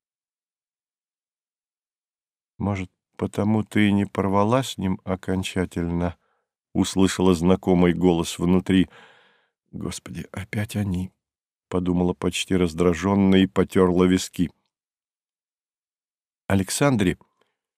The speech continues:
иногда казалось, что в ней живут две сущности,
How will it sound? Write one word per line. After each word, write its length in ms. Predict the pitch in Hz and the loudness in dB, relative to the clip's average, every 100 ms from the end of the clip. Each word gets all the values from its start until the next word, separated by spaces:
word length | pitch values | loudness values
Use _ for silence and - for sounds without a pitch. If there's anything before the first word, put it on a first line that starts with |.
| _ _ _ _ _ - - | _ _ _ _ _ -20 -4
иногда 500 | 107 107 101 123 101 | 4 6 6 6 4
казалось, 540 | - 107 95 120 110 - | 2 0 4 4 4 0
что 220 | - 107 | -2 0
в 80 | 98 | 4
ней 160 | 110 | 4
живут 400 | 85 101 107 80 | 4 2 2 0
две 280 | 76 104 113 | 2 4 4
сущности, 760 | - 113 98 92 82 - 82 | 2 0 0 0 -2 -2 -6